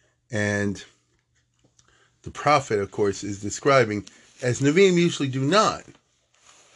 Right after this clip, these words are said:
how does it feel subjective-, subjective, excuse me, subjectively to, um,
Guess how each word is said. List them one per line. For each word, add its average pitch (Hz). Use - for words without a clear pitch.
how 147
does 143
it 135
feel 120
subjective-, 110
subjective, 120
excuse 113
me, 104
subjectively 104
to, 104
um, 92